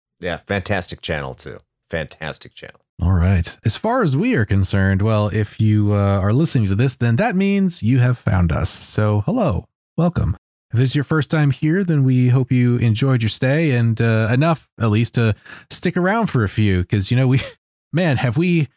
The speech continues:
Speaker 2: have we got a backlog for you. I, I keep saying this, but it's still just, it's blowing my mind that we are creeping ever closer to that big two hundred. And, uh, I, I never thought that we would get there, but here we are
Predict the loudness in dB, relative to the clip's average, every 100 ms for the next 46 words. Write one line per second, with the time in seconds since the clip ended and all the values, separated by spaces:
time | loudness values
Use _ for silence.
0 | _ _ -2 0 0 0 0 0 0 0
1 | 0 0 0 0 2 2 2 0 2 2
2 | 2 0 -2 0 0 2 2 0 0 0
3 | 0 0 0 2 0 0 -2 -4 -4 -2
4 | 0 2 2 2 2 0 0 0 2 2
5 | 2 -2 -2 0 0 2 2 2 0 0
6 | -2 0 0 0 2 2 2 0 0 2
7 | 0 -2 _ _ _ _ -4 0 2 2
8 | 2 2 0 0 -4 _ _ 0 2 2
9 | 2 2 2 2 2 0 0 0 0 0
10 | -2 -2 0 0 2 0 -2 0 0 0
11 | 0 -2 -6 _ _ _ _ _ -2 0
12 | 2 2 2 0